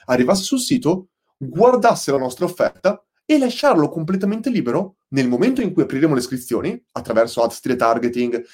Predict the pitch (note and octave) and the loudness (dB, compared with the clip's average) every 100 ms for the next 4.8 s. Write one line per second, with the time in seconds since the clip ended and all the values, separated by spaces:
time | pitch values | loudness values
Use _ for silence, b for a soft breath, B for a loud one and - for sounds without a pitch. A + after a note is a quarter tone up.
0 | B B A#2+ A2+ A2+ - D3+ B2+ C#3 - | B B -6 2 2 2 -4 0 -2 0
1 | D3+ D3+ A2+ A2+ B2 B2 A#2+ B2 C3+ - | -4 2 0 2 -4 -6 -2 2 2 2
2 | F3 A#2 A#2 A#2+ B2 - A3+ F#3+ G#3+ G3 | 0 2 2 0 -4 -2 2 4 6 4
3 | - _ _ - A3 D4 D4 _ - C3+ | 0 _ _ 2 4 4 0 _ -4 2
4 | D#3 B2 F3 G#3+ - C#4+ C4 - | 6 6 4 0 0 4 4 2